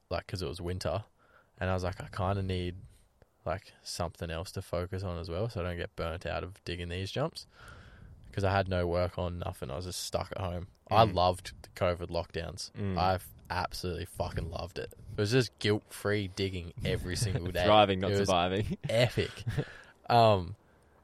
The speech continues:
Speaker 1: and 'cause I had all the time in the world, it felt like, I was like, "I don't care if this takeoff takes me three days just to do the edges. Like, I'm just making it look as good as I can."
Speaker 2: Yeah.
Speaker 1: But anyway, I started where we had the fires.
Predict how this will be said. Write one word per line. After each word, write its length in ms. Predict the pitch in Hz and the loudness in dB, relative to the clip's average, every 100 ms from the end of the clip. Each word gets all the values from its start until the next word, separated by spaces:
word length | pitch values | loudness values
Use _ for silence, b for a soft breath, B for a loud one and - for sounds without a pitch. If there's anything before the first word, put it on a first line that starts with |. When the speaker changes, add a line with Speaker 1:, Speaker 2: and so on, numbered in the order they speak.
| _ _ _ - - 120 | _ _ _ -20 -4 0
Speaker 1:
and 120 | 113 | 4
'cause 140 | 127 | 8
I 80 | 123 | 10
had 160 | 117 113 | 10 8
all 140 | 110 | 6
the 60 | 101 | 4
time 240 | 110 104 | 4 2
in 40 | 92 | 2
the 80 | |
world, 240 | 90 95 117 | 4 6 6
it 60 | - | 2
felt 240 | 87 - | -2 0
like, 220 | 87 107 | -2 0
I 80 | 95 | 2
was 100 | 92 | 2
like, 120 | 85 | 2
"I 80 | 82 | 2
don't 160 | 98 92 | 0 -2
care 220 | 95 117 | 2 2
if 100 | 110 | 2
this 160 | 95 - | -4 -4
takeoff 500 | - 85 85 87 - | -2 -2 0 -4 -2
takes 280 | 87 80 | -4 -4
me 160 | 87 82 - | -8 -8 -12
three 320 | - 85 87 | -6 -4 -2
days 460 | 87 87 87 85 - | 0 0 0 -4 -6
just 280 | - 92 - | -4 -4 -4
to 100 | 87 | -10
do 300 | 82 87 87 | -6 -4 -2
the 140 | 87 - - | -4 -6 -4
edges. 460 | 85 85 82 - | -2 -2 -6 -2
Like, 160 | 87 87 | -2 -2
I'm 140 | 87 95 | -2 -2
just 140 | 95 | 0
making 220 | 95 98 | 0 2
it 40 | 87 | 0
look 160 | 95 | 0
as 140 | 95 92 | -4 -2
good 160 | 98 | 0
as 120 | 98 98 | 2 0
I 100 | 101 | 0
can." 180 | 120 - - | -2 -4 -4
Speaker 2:
Yeah. 160 | 95 | -2
Speaker 1:
But 100 | 85 | 6
anyway, 240 | 123 101 82 B B B B B - | 8 8 4 B B B B B 2
I 80 | 110 | 6
started 380 | 139 135 113 101 - - | 10 10 10 2 -16 -8
where 200 | - 117 120 | 6 8 8
we 80 | |
had 160 | 110 101 | 8 4
the 60 | - | 0
fires. 680 | - 95 101 98 92 - | 6 10 10 8 4 -2